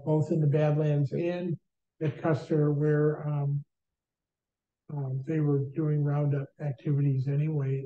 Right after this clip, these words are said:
And, uh, the reason I took this picture was, uh, what they do is they sort the buffalo, okay? And, and they thin the herd,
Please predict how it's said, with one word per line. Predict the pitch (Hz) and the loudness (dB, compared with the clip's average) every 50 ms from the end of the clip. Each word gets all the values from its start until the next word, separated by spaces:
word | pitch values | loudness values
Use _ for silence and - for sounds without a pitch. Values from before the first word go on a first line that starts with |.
| - - | -8 -8
And, | 156 156 151 151 151 151 151 147 139 - - - _ - | -4 -2 0 0 0 0 0 0 0 -2 -4 -8 _ -8
uh, | 147 139 143 - - - - - _ _ _ _ _ - | -4 -4 -4 -4 -6 -8 -12 -18 _ _ _ _ _ -10
the | 151 147 | -6 -4
reason | 143 156 190 208 196 220 214 196 | 0 4 4 4 6 4 4 4
I | 185 170 | 2 2
took | - - - 185 - - - | 0 0 0 -2 -2 0 2
this | 170 170 170 - - - | 2 2 2 2 -2 -8
picture | - - 165 160 - - - 147 139 139 143 143 143 139 - _ _ _ _ _ _ _ _ _ _ _ _ _ _ _ _ _ _ _ _ _ _ | -10 -10 -10 -10 -12 -12 -8 -6 -4 -4 -4 -4 -6 -10 -16 _ _ _ _ _ _ _ _ _ _ _ _ _ _ _ _ _ _ _ _ _ _
was, | - 156 151 143 139 131 123 - | -4 -2 0 0 0 0 -2 -4
uh, | 143 143 147 | -4 -4 0
what | 160 185 185 190 | 4 6 6 8
they | 196 185 185 | 10 10 10
do | 190 202 208 | 10 10 10
is | 208 196 190 | 10 8 6
they | 165 151 | 4 2
sort | - - - 175 170 170 - - | 2 0 0 0 0 0 0 -4
the | 156 | -6
buffalo, | 143 151 147 131 - - - - - 156 - _ _ _ _ _ _ _ _ _ _ - | -4 -2 -2 -4 -4 -8 -16 -16 -16 -18 -20 _ _ _ _ _ _ _ _ _ _ -12
okay? | 143 - - 165 160 160 165 160 - - 165 - _ _ _ _ _ _ _ _ _ _ _ | -10 -8 -6 -6 -4 -6 -6 -10 -12 -18 -20 -20 _ _ _ _ _ _ _ _ _ _ _
And, | - 160 151 151 147 147 151 151 160 | -6 -2 -2 0 0 0 -2 -2 -4
and | 165 156 160 | -2 0 0
they | 160 147 | 0 0
thin | - - 190 185 196 196 | 2 6 8 10 10 10
the | 196 | 10
herd, | 185 123 151 147 143 151 151 151 | 8 6 6 6 6 4 4 2